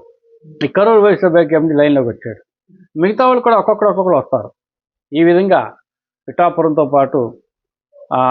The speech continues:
రాష్ట్రంలో అనేక నియోజకవర్గాలు డెఫినెట్‌గా అభివృద్ధి చెందుతాయి. అది పవన్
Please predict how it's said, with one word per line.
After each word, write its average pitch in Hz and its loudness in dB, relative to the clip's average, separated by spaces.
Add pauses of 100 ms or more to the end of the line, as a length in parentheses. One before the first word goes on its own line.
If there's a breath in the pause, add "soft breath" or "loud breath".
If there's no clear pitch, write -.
(140)
రాష్ట్రంలో 170 0
అనేక 170 2
నియోజకవర్గాలు 139 0
డెఫినెట్‌గా 180 -2
అభివృద్ధి 143 -2
చెందుతాయి. 131 0 (560)
అది 135 -6
పవన్ 151 0